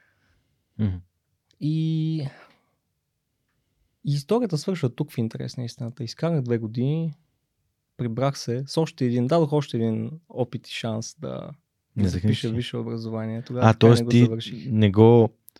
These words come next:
Speaker 1: в смисъл, след втората година се отказваш?
Speaker 2: След втората година се отказах тогава, да.
Speaker 1: Добре, окей, тогава пък, а, въпросите са два. Защо реши да се откажеш? А, нали, ако това, което каза, че един вид ти се подготвяш за кадърна, нали,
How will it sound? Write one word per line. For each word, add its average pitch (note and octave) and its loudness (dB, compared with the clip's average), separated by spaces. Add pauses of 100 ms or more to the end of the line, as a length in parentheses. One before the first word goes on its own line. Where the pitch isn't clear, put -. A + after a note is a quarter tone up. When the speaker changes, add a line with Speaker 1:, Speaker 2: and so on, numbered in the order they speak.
Speaker 1:
в - -20
смисъл, A#2 2
след A2 4
втората A2+ 4
година A#2 6
се A#2+ -2
отказваш? G2 -2 (100)
Speaker 2:
След - -20
втората D3 -4
година A#2+ -4
се B2 -10
отказах A#2 -12
тогава, G#2 -16
да. B2+ -12
Speaker 1:
Добре, G#2 6
окей, A2 4
тогава F#2+ 4
пък, - -6
а, G#2 4 (840)
въпросите A2 4
са A#2 4
два. G#2 6 (520)
Защо G#2 4
реши G#2+ 4
да G2 4
се - -6
откажеш? G2 2 (180)
А, G2 0
нали, F2+ 2 (180)
ако F#2 -2
това, F#2 4
което - 0
каза, F#2+ 2
че F#2+ 2 (340)
един F#2+ 4
вид F#2+ 2
ти G#2 0
се - -2
подготвяш G#2 2
за F#2 0
кадърна, F#2+ 2 (540)
нали, F#2 -4